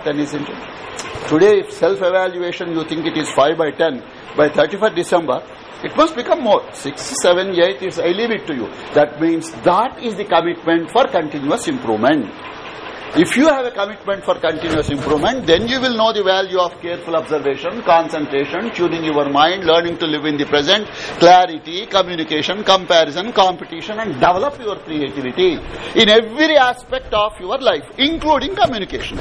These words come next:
There's only one thing. Communication is only one topic, so including communication, right? Now, so what I have been trying to tell you is, this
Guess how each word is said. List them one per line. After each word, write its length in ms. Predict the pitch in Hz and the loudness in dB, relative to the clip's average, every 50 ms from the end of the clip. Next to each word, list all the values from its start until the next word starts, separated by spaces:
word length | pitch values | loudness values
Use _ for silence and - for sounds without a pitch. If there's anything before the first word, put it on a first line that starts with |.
| - - | 0 2
There's 160 | 131 123 117 | 2 2 2
only 160 | 156 202 226 | 0 0 2
one 240 | 254 277 302 370 339 | 4 2 2 2 0
thing. 180 | - 240 - - - - - - - - - | -6 -8 -8 -8 -10 -14 -14 -14 -12 -2 2
Communication 540 | - 131 151 165 165 185 196 196 - 170 | 2 2 2 2 2 4 4 4 2 0
is 60 | 170 175 | -2 0
only 140 | 175 175 | 0 2
one 260 | 170 151 185 226 220 - | 2 2 2 2 0 0
topic, 320 | 190 185 202 202 254 - | 0 0 0 -2 -6 -8
so 120 | - 208 | -6 -6
including 360 | 180 160 143 - 180 165 165 160 | -6 -6 -4 -4 -2 -2 -2 -2
communication, 640 | 165 143 147 143 135 131 - 110 110 - - 123 | -2 -2 -2 0 -2 -2 -2 -4 -4 -4 -2 0
right? 240 | 123 147 175 226 - - - - - - - - - - - 165 | 2 2 2 2 0 -4 -8 -8 -8 -8 -6 -4 -4 -2 2 4
Now, 180 | 175 - - - - - - - - - - - - | 4 4 2 0 -10 -12 -12 -12 -12 -10 -10 -8 0
so 160 | - 160 143 | 2 4 6
what 220 | 147 170 190 185 | 6 6 6 4
I 100 | 196 180 | 2 0
have 120 | 180 175 170 | 0 0 -2
been 180 | 180 175 170 | -4 -6 -4
trying 260 | - 156 156 165 170 156 | -2 -2 -2 -2 -4 -6
to 80 | 165 | -8
tell 220 | - - 151 151 147 | -6 -4 -4 -2 -2
you 160 | 165 165 165 | -2 0 2
is, 340 | 180 220 302 302 - - - - - - - - - - | 2 2 0 -2 -6 -10 -14 -16 -16 -14 -12 -10 -2 2
this 180 | 240 277 269 | 4 4 4